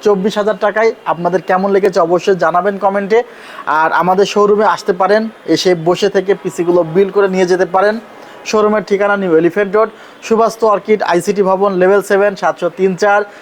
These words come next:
সাতশো আঠাশ চল্লিশ। আমাদের ওয়েবসাইটের ঠিকানা ডাব্লিউ ডাব্লিউ ডাব্লিউ ডট সেলটেক ডট কম ডট বিডি।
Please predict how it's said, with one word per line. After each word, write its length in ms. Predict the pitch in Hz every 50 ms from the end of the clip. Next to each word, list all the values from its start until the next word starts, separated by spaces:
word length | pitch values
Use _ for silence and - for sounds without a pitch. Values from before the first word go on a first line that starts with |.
| - - -
সাতশো 340 | - 185 165 160 - 185 -
আঠাশ 380 | - 156 165 160 185 190 -
চল্লিশ। 420 | - - 175 165 143 131 117 - - - - - - - - - -
আমাদের 300 | 135 156 160 156 165 -
ওয়েবসাইটের 580 | - 180 196 202 196 - - 214 208 208 214 -
ঠিকানা 460 | - 214 208 214 208 214 220 233 226 - - - - - -
ডাব্লিউ 300 | 151 185 196 190 202 208
ডাব্লিউ 240 | 185 202 180 180 190
ডাব্লিউ 260 | 175 170 160 160 170
ডট 320 | 156 180 185 196 202 196 196
সেলটেক 480 | - 233 220 214 190 220 220 196 180
ডট 220 | 165 160 160 - -
কম 220 | - 160 160 160
ডট 160 | 151 156 147 147
বিডি। 320 | 147 156 202 190 160